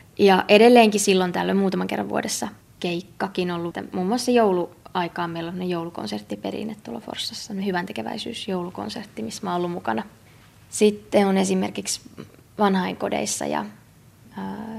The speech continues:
joissain toritapahtumissa joskus tullut laulettua. Karaokessa,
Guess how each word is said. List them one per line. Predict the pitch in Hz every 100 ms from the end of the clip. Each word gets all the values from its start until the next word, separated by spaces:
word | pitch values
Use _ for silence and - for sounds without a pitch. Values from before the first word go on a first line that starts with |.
| 233
joissain | 220 - - 285
toritapahtumissa | 220 202 196 214 185 - 220 208 -
joskus | 226 214 - -
tullut | 226 226 220 - -
laulettua. | 180 180 190 - - - - - - -
Karaokessa, | 208 202 220 233 226 240